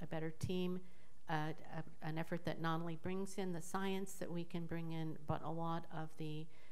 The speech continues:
knowledge that's so important here in Puerto Rico that we don't necessarily bring with us.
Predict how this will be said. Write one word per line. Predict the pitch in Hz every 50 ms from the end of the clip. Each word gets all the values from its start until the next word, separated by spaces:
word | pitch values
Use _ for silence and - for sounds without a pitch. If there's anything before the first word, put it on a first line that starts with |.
| - - -
knowledge | - 165 170 170 156 156 170 180 190 196 208 214 214 214 - - - - - - - -
that's | - - -
so | - - 175 170 170
important | - 165 165 160 - 160 156 156 156 151 156 151 151 151
here | - 160 160 156 156 156 - -
in | 160 170 180
Puerto | 175 - 180 170 156 165 160
Rico | 147 156 151 160 - - 143 143 147 151 151
that | 156 151 - 147
we | 160 160
don't | 160 165 165 160 - - -
necessarily | 156 151 147 - - 160 - - - 160 147 139 139 143 147 143
bring | - 151 143 143 143
with | 147 147 - -
us. | - - - - - -